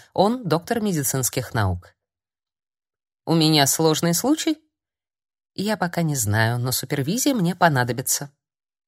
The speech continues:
"Хорошо, я согласен". Ученый и впрямь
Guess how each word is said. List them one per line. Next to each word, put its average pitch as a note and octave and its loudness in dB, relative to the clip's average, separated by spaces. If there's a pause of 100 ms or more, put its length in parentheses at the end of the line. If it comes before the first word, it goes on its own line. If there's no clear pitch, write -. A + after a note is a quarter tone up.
"Хорошо, G3+ 4 (100)
я C#3+ 6
согласен". B2 2 (720)
Ученый B3+ 0
и A3 -4
впрямь F#3 -2